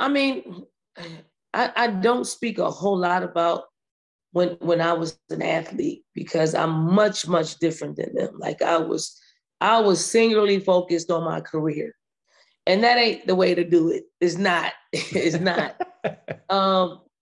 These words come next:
Speaker 1: but there are things that contribute to your success. Again, I've had,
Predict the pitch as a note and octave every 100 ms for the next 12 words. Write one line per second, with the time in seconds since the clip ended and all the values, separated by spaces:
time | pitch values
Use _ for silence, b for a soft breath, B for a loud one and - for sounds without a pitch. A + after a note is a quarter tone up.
0 | _ _ _ - G#3 A3 G3+ - - F3
1 | A#3 G#3+ F#3+ F3 A3 C4+ C#4 G#3 F#3+ F#3
2 | E3 - _ _ G3+ F#3+ - A#3 G3 G#3+
3 | - G#3 F#3 G3 F#3+ - F3 - E3 -
4 | - - - E3+ E3 A#3+ F3 - - -
5 | F3+ F3+ F3+